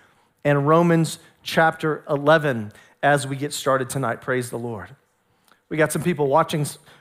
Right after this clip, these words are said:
from some wonderful countries. I know they're, just to name a few, Slovakia and Finland, and we, uh, you know, uh, even Fiji,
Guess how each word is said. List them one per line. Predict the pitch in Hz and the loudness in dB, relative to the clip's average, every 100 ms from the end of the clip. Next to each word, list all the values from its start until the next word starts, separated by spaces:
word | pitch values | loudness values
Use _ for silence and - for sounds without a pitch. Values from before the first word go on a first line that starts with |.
| _ | _
from | - 139 | -4 -2
some | 131 139 117 - | -2 -6 -8 -8
wonderful | 135 170 202 - 156 | -2 0 0 -2 -4
countries. | - 190 180 143 - - _ _ _ _ _ _ _ _ - | 0 0 0 -6 -6 -14 _ _ _ _ _ _ _ _ -14
I | 131 | -4
know | 143 143 | -2 0
they're, | 131 98 - _ _ _ _ _ _ _ - | -2 -6 -12 _ _ _ _ _ _ _ -8
just | 151 | -4
to | 151 | 0
name | 151 139 | 0 0
a | |
few, | 117 - 165 165 151 | -4 0 2 4 2
Slovakia | 127 123 147 147 160 151 143 | -4 -2 0 0 0 2 2
and | 123 107 | -2 -6
Finland, | - 156 147 143 143 117 | -4 -2 0 0 -2 -4
and | 85 80 _ - - - - _ _ _ | -8 -14 _ -20 -20 -20 -20 _ _ _
we, | 123 110 | -6 -4
uh, | 90 | -4
you | - 107 | -6 -8
know, | 90 87 - | -8 -10 -14
uh, | - - - _ _ _ _ _ _ - - | -18 -18 -20 _ _ _ _ _ _ -18 -4
even | 160 139 | -2 -2
Fiji, | 117 240 302 175 117 82 | -2 2 2 2 -6 -10